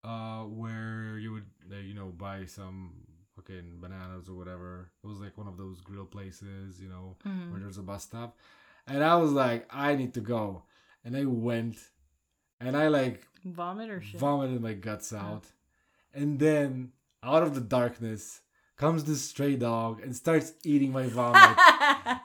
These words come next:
Speaker 1: And I was like, "Oh my God, I am in the middle of nowhere, truly."
Speaker 2: <laughs>
Speaker 1: Like, this dog is so hungry. He's, he's, that he's willing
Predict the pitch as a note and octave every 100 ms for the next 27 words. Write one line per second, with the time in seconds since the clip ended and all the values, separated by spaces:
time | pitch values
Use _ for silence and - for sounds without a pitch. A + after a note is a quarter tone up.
0 | A3 F3 F#3 F#3+ F#3 D#3+ D#3+ A3 C#4 D#3+
1 | F#3+ G3 F3+ D3+ E3+ D#3+ D3+ C#3+ F3 F#3
2 | F#3 F#3 F3 E3+ D#3 D3+ E3 D#3+ D3+ D3+
3 | D#3 D3+ C#3+ C3 B2+ - - F4 F#4 G3+
4 | F4 E4+ D4 C#4 D4 - - - - E3
5 | E3 G3+ G3+ E3 G3 G3 F3 - F#3 F#3+
6 | E3 E3+ E3 D#3 D#3 D3+ D#3+ F3+ F3+ F#3
7 | - - - B2 F3+ F3 F3+ F3 D#3+ E3
8 | F3 F3